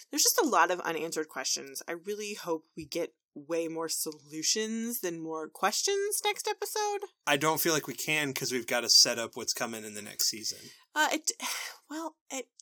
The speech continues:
Speaker 1: I'm fine with some new questions, but you have to answer the old ones. We, we've had
Speaker 2: We need
Speaker 1: s-
Speaker 2: to know who Green-Eyed Black Hood is.
Speaker 1: Yes, the
Speaker 2: That
Speaker 1: audience and, like, Archie need to know that for certain.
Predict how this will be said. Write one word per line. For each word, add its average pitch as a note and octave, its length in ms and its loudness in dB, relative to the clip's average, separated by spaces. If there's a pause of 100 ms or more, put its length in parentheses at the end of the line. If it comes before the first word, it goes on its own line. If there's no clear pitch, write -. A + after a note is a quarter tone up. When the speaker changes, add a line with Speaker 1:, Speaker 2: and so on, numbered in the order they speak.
(100)
Speaker 1:
I'm B3 220 0
fine F4 380 2
with A3+ 140 2
some F3+ 360 -2
new C4 160 -2
questions, E3+ 480 -2
but - 220 -2
you G3+ 120 -8
have C#4 360 -2
to - 180 -2
answer F#3 360 -2
the D#3+ 180 -6
old D3 320 -4
ones. - 680 -6 (840)
We, F#3+ 300 -6
we've G3+ 240 -6
had A3+ 160 4
Speaker 2:
We - 60 6
need A3+ 140 6
Speaker 1:
s- - 40 2
Speaker 2:
to C#4 80 6
know F#3 260 6
who C#3 260 0
Green-Eyed C3 680 2
Black B2 300 -4
Hood A#2 200 -8 (140)
is. - 240 0
Speaker 1:
Yes, - 540 2
the E3+ 200 0
Speaker 2:
That D#3+ 220 12
Speaker 1:
audience A3 640 4
and, E3 320 -2 (160)
like, D#3 260 -2
Archie F3 360 4
need D#3+ 260 -6
to F3 100 2
know D#3+ 160 2
that D#3+ 240 -2
for - 160 -6
certain. C3+ 600 0